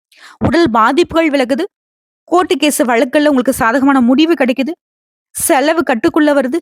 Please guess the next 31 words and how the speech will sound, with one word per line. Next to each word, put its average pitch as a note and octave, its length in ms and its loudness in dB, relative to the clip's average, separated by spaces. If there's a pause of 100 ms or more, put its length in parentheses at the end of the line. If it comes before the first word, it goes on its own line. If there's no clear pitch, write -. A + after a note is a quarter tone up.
(160)
புதுசா C#4 280 0
சொத்து C#4+ 320 0
வாங்குவீங்க. C#4+ 420 2 (440)
பிள்ளைகளால D4+ 580 2
உங்களுக்கு B3 240 0
கவலைகள் C#4 360 0 (120)
மறையுது. B3+ 320 -2 (300)
சொத்துல D#4+ 360 0
இருக்கக்கூடிய C4 280 0
வில்லங்கள், C#4 460 2 (180)
வழக்குகள் C4+ 540 0 (100)
எல்லாமே C4 320 0
உங்களுக்கு C4 380 0
சாதகமா B3 320 0
முடிஞ்சு B3 360 0
வருது. B3+ 200 -4 (360)
வருமானம் D#4 560 2
அதிகரிக்குது. C4 460 -2 (440)
மேலும் F4+ 320 2 (200)
மேற்கல்வி, C#4 600 0 (300)
வேலைக்காக C#4+ 560 0
வெளிநாட்டுக்கு C4 420 -2
போகணும்னு B3+ 300 0
முயற்சி A#3 260 -4
செய்றீங்களா? G#3 300 -2 (360)
அந்த B3+ 160 2
நீண்ட D4 280 4
நாள் D4 240 0
கனவுகள் A#3 400 -2
இப்ப B3 140 -6
நிறைவேறுது. G3 500 -4